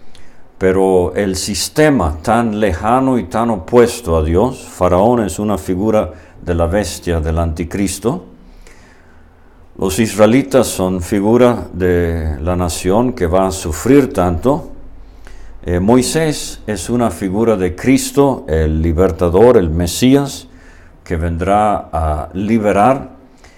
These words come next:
Y cuando tenga tiempo, note cómo las plagas en Egipto y los juicios del Apocalipsis, particularmente las siete copas,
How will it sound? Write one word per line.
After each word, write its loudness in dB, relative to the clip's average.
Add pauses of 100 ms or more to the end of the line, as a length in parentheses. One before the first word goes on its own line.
(280)
Y -2
cuando -2
tenga -4
tiempo, 0
note 0
cómo 0
las -2
plagas 2
en -2
Egipto -4 (960)
y -2
los -4
juicios -2
del 2
Apocalipsis, -4
particularmente 0 (400)
las -2
siete -2
copas, 0